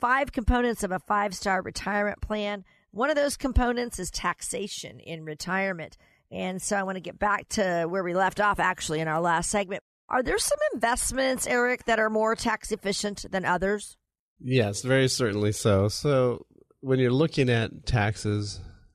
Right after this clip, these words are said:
Speaker 2: obviously there's two things. What, what type of the money is the account? So obviously if it's an I R A, tax efficiency does not matter. You don't have to worry about that. If it's Roth,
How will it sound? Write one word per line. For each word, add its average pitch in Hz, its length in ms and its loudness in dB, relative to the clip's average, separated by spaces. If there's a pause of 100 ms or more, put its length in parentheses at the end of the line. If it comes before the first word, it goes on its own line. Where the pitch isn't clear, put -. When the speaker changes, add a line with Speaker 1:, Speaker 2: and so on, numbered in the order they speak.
(340)
Speaker 2:
obviously 127 480 2
there's 104 200 4
two - 240 2
things. 87 340 -2
What, 110 180 -2
what 110 260 -2
type 117 260 2
of 107 60 4
the 98 60 0
money 107 300 2
is 107 580 0
the 95 420 -2 (300)
account? - 800 0 (460)
So 101 380 2
obviously 104 480 2
if 98 120 0
it's 98 140 0
an 101 80 2
I 107 180 4
R 107 200 2
A, 113 340 4 (500)
tax 98 300 2
efficiency 98 560 0
does 92 280 -2
not 85 220 -6
matter. 120 340 -6 (180)
You 123 100 2
don't 117 100 4
have 113 100 2
to 120 60 2
worry 120 140 4
about 120 200 2
that. 104 280 2 (320)
If 117 140 4
it's 104 160 2
Roth, 117 500 2